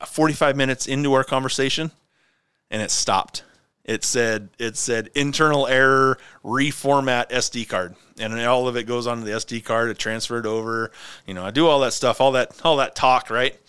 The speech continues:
And I lost forty-five minutes of a great conversation with Conservative Ant.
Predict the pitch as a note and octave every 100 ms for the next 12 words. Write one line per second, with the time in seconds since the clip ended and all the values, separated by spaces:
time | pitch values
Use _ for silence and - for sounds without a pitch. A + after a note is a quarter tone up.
0 | _ - - - - _ B2 B2 B2 B2
1 | - A#2+ A#2+ C3 C3 - - - - -
2 | D3 D3 C3+ - C3 B2 A#2+ A#2 A2+ -
3 | G#2+ G2+ G2 B2+ C#3 D3 - C#3+ B2+ -
4 | C3 A#2+ A#2 A#2+ A#2 - A2 - D#3 D3
5 | C#3 C3 B2+ A#2+ B2